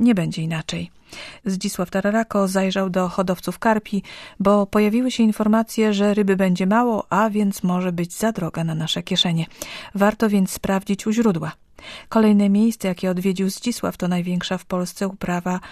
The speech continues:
winorośli. Jaki to był rok dla winiarzy?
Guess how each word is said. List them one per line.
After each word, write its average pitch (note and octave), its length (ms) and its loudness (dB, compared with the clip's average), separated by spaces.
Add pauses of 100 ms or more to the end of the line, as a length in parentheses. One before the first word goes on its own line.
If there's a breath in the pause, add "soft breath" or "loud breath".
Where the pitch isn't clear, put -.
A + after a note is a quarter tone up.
(140 loud breath)
winorośli. G3 640 0 (260 soft breath)
Jaki F3 300 -2
to F3 120 -2
był F3+ 200 -2
rok F3 280 -4 (100)
dla F3 180 -2
winiarzy? E3+ 600 -4